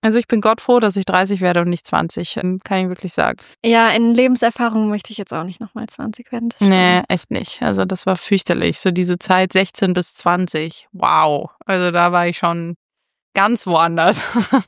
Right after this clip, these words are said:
Speaker 1: Also schwierig. Naja.
Speaker 2: <laughs> Wir gehen da jetzt so raus und hören uns nächste Woche wieder.
Speaker 1: Okay. <laughs> Dann einen, ja, schönen Abend, Ida.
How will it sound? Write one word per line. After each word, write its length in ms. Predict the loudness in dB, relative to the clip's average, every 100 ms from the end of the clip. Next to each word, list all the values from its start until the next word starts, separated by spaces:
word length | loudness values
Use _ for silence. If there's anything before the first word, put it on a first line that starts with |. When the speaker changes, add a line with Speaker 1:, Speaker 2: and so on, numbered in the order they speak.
| -4 -6 -6 -4 -2
Speaker 1:
Also 580 | 0 2 2 2 2 0
schwierig. 640 | -4 -2 0 2 0 -6 -20 _ _
Naja. 280 | 0 2 0 -4 _ -20
Speaker 2:
<laughs> 420 | -12 -10 -10 -10
Wir 80 | -6
gehen 160 | -2 0
da 60 |
jetzt 200 | 0 -2
so 100 | -2
raus 400 | 0 2 0 -4 -8
und 160 | -6
hören 160 | -4 -2
uns 160 | -2 -4
nächste 380 | -6 -6 -6
Woche 300 | -4 -4 -4 -4
wieder. 320 | -4 -6 -10 -14 _ _
Speaker 1:
Okay. 500 | -4 2 2 4 2 0 -4 -2 0 2
<laughs> 1400 | 0 2 2 2 0 0 -2 0 0 2 2 -2 -4 0
Dann 340 | 2 2 -2 -4 0
einen, 520 | 0 2 0 -2 -6 -12 -20 -12 -2
ja, 220 | 0 0 -6 _ -18
schönen 260 | -4 0 0
Abend, 400 | 2 0 0 -4
Ida. 320 | -4 -2 -2